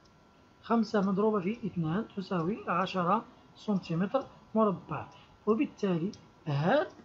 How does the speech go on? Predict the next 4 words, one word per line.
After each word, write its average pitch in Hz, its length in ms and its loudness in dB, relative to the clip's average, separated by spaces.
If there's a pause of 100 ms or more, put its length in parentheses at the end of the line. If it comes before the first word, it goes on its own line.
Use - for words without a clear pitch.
(180)
الوجه 202 380 0 (300)
الرابع 180 560 2 (340)
يقايس 160 760 -4 (120)
الوجه 196 480 0